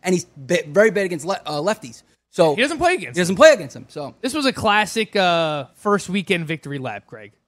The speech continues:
Speaker 2: that people fell for once again.
Speaker 1: Yeah.
Speaker 2: Jock Peterson. Not that, you look, we're two weeks in. I can't just say, "Oh, he's automatic bust," but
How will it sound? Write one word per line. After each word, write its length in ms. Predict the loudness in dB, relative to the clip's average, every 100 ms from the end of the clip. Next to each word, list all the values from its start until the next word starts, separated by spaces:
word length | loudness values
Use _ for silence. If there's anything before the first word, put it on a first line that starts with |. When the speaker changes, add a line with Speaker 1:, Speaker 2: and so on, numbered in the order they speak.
| -14
Speaker 2:
that 140 | -8
people 240 | -8 -8
fell 200 | -6 -6
for 220 | -6 -8 -6
once 320 | -4 -4 -6
again. 240 | -18 -8
Speaker 1:
Yeah. 160 | 0 0
Speaker 2:
Jock 200 | 0 -4
Peterson. 380 | -12 -16 -20 -20 _ _
Not 180 | 0 2
that, 180 | 0 -4
you 140 | -2
look, 240 | -2 -4 -8 _ _ -16
we're 40 | -6
two 200 | 0 0
weeks 240 | -2 -6
in. 100 | -4
I 80 | -4
can't 280 | -4 -6 -6
just 160 | -8
say, 200 | -6 -6
"Oh, 200 | -6 -6
he's 160 | -6 -6
automatic 500 | -6 -4 -6 -6 _
bust," 340 | -2 -2 -4
but 200 | -8 -8